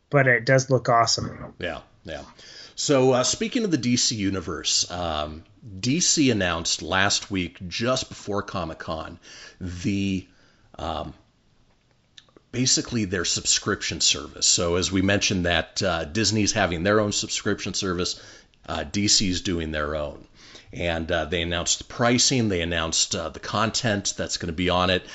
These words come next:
Speaker 2: at least to begin with. And, uh, for my money, I, I may be signing up for it. Um,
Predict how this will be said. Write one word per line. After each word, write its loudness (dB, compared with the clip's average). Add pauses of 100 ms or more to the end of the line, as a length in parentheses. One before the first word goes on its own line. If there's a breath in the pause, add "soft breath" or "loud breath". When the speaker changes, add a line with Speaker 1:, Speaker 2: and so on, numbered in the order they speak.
(160 loud breath)
Speaker 2:
at -2
least 4 (120)
to 2
begin -2
with. -8 (400 loud breath)
And, -2
uh, 0 (240)
for -6
my 0
money, 0
I, 2
I 4
may 2
be 0
signing 2
up -4
for -10
it. -20 (560 soft breath)
Um, -2